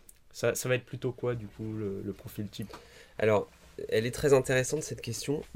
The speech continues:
Speaker 2: euh, d'autant qu'elle, euh, je voulais l'évoquer dans ma réponse précédente. Le, je pense que la clientèle aujourd'hui qu'on a et qui trouve son compte chez nous,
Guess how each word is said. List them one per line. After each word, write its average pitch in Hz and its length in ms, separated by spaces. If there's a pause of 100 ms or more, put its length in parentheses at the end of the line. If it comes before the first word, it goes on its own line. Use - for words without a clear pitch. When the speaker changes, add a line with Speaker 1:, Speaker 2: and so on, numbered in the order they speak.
(160)
Speaker 2:
euh, 98 340
d'autant 120 260
qu'elle, 113 300
euh, 98 340 (800)
je 101 160
voulais 113 220
l'évoquer 120 460
dans 120 120
ma 101 180
réponse 107 360 (120)
précédente. 107 640 (1500)
Le, 101 520 (200)
je 104 120
pense 139 260
que - 100
la 107 120
clientèle 123 500
aujourd'hui 113 500
qu'on 113 300
a 131 180 (880)
et 104 160 (100)
qui 110 520 (380)
trouve 139 260
son 113 220
compte 143 300
chez - 200
nous, 104 160